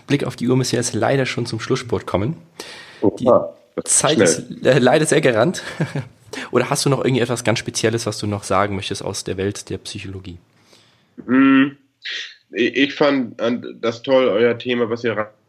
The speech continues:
Speaker 2: reingebracht habt mit der Sinn und dem Verstehen. Da hatte ich noch ein paar Sachen mir angeguckt. Ähm, <clears throat>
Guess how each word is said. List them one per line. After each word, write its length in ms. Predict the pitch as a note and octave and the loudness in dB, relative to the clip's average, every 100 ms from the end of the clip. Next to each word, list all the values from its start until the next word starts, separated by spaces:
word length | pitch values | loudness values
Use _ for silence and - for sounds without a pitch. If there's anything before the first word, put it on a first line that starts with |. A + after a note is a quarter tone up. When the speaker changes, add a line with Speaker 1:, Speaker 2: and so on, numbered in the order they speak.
| - | -4
Speaker 2:
reingebracht 540 | A2 A2+ G#2+ A2 A2 - | -2 0 0 -2 -2 -4
habt 220 | G#2+ G2+ - _ | -4 -4 -8 _
mit 200 | - F#2 | -6 2
der 160 | G2 F2+ | 2 4
Sinn 840 | G#2+ C3 D3+ C#3 - D2 A#1+ B1 | 4 4 4 -2 -8 -6 -6 -2
und 120 | G2+ G#2 | 2 2
dem 120 | G2 | 2
Verstehen. 680 | G#2 - - B2+ G#2+ B2+ - - - | 0 -2 2 4 4 0 -6 -20 -2
Da 140 | A2 | 0
hatte 160 | B2 C#3 | 2 0
ich 60 | C3+ | -2
noch 100 | C3+ | -4
ein 100 | C3+ | -2
paar 160 | C#3 | -2
Sachen 320 | C3 B2+ C3+ C3+ - | 0 -2 -4 -14 -8
mir 260 | C3 C3 | -2 0
angeguckt. 580 | - C3 C#3+ C#3 D3 - | 0 0 -2 -4 -6 0
Ähm, 360 | - A#2 A#2+ A#2+ - | 2 4 4 0 -2
<clears throat> 340 | C3+ A#2 - | -2 -2 -6